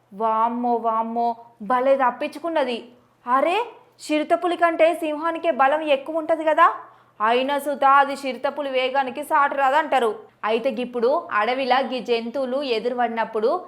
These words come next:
జరిగిన కొట్లాట మస్తు అవుతుంది. అయితే గిది టాంజానియా అడవులల్లది అని తెలిసింది. సింహం, చిరుత నడుమ జరిగిన గీ పోరు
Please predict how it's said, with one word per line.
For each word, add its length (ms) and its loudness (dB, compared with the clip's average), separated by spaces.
జరిగిన 460 -2
కొట్లాట 560 -2
మస్తు 500 -2
అవుతుంది. 500 -8
అయితే 400 0
గిది 440 -6
టాంజానియా 720 0
అడవులల్లది 720 0
అని 180 -2
తెలిసింది. 680 -4
సింహం, 680 -6
చిరుత 220 -4
నడుమ 340 -2
జరిగిన 420 -4
గీ 220 -6
పోరు 600 0